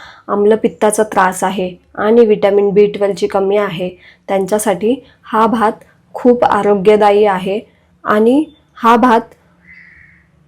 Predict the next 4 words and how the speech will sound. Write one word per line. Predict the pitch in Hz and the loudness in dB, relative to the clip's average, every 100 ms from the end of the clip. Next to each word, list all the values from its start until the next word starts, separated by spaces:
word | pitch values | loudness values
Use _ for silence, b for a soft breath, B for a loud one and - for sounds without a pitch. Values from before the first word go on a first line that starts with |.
| _ _ _ - | _ _ _ -8
फक्त | 240 - 302 | -8 0 4
सकाळी | 311 269 214 208 208 233 320 - _ - | 4 4 2 4 6 6 2 -2 _ 0
किंवा | 247 254 277 | 2 4 4
दुपारी | 254 - 190 185 208 277 | 4 4 2 2 -2 -6